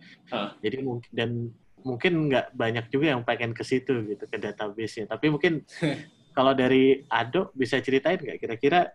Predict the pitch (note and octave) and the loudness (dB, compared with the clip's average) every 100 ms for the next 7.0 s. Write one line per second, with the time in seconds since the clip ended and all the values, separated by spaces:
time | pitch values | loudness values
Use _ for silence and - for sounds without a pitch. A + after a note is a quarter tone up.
0 | _ _ - - B2+ B2 B2 C#3+ C#3+ D3+ | _ _ -10 -2 2 4 4 2 4 4
1 | D3+ D3+ E3 A#3+ C#3+ B2 G2 F2+ G2 - | 4 4 2 2 0 0 -4 -4 -8 -6
2 | B2+ A2+ - A#2 A2+ B2+ A2 G#2+ A2 G#2+ | -6 -6 -6 -6 -4 -2 -2 -2 -4 -6
3 | - - C3+ C3 - _ - _ _ _ | -8 -6 -4 -4 -8 _ -20 _ _ _
4 | - A#2+ B2 A2+ A2+ A2 G#2+ G#2+ - F#3 | -4 -2 0 -2 -2 -2 -2 -2 2 2
5 | G3 - A#2 A2 - A2+ - G#2+ G#2+ G#2 | 2 -4 -4 -6 -6 -8 -6 -6 -6 -6
6 | G#2 G2 G2+ G#2+ G#2 - G2+ G#2 G2+ - | -6 -8 -10 -14 -16 -16 -18 -14 -16 -16